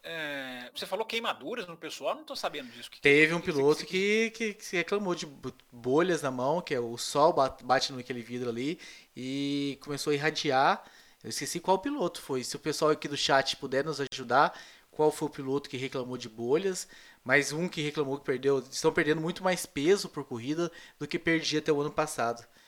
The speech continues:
Speaker 2: pela questão de
Speaker 1: Ah,
Speaker 2: não
Speaker 1: não, é.
Speaker 2: ter
Speaker 1: A, a refrigeração, né? A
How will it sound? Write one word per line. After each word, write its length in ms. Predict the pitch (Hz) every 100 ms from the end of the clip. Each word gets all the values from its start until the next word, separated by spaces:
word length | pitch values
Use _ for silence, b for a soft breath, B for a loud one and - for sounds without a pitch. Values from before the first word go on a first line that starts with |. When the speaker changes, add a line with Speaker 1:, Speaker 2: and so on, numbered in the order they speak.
| b b _ -
Speaker 2:
pela 180 | 139
questão 420 | 139 147 - 139 143
de 120 | 180
Speaker 1:
Ah, 40 |
Speaker 2:
não 60 | 165
Speaker 1:
não, 80 | 139
é. 20 |
Speaker 2:
ter 340 | 151 147 147 _ _ _ _ _ - - _ _ _ _ _ - - - - - _ _ _ _ _ _
Speaker 1:
A, 300 | 123 220 117
a 20 |
refrigeração, 720 | - 147 143 160 151 - 180
né? 80 |
A 40 | 147